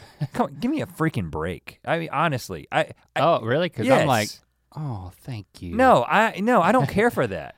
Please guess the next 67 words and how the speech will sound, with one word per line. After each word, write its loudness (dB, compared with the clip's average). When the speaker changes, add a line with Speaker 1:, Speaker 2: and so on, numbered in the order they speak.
Speaker 2:
<laughs> -20
Yeah, 4
it's, -2
it's, -6
I, 4
I'm 2
not 6
Speaker 1:
I 4
don't 4
Speaker 2:
complaining. 6
Speaker 1:
care 6
for 2
that. -4
Speaker 2:
Don't 4
get 2
me 4
wrong, 4
I'm -2
not 0
Speaker 1:
You 8
don't 8
know 8
Speaker 2:
complaining. 6
Speaker 1:
the 4
person's 4
beautiful? 4
Speaker 2:
<laughs> -4
Speaker 1:
Who's 6
reading 8
it? -4
Speaker 2:
I'm -2
not 0
complaining 4
Speaker 1:
Eh, 8
Speaker 2:
about 6
Speaker 1:
the, -4
Speaker 2:
Reddit 4
Speaker 1:
the, -20
Speaker 2:
comments. 2
Speaker 1:
the, 2
Speaker 2:
I'm 2
agreeing -2
with 2
you. 0
Speaker 1:
the 6
Speaker 2:
And 6
I'm, 8
I 8
Speaker 1:
person 2
Speaker 2:
do 0
li- -2
Speaker 1:
that 2
you're 0
saying 2
is 2
beautiful 2
may 2
be 0
about 4
to 2
go 2
out 6
and -4
commit -4
a 0
heinous 0
crime. -2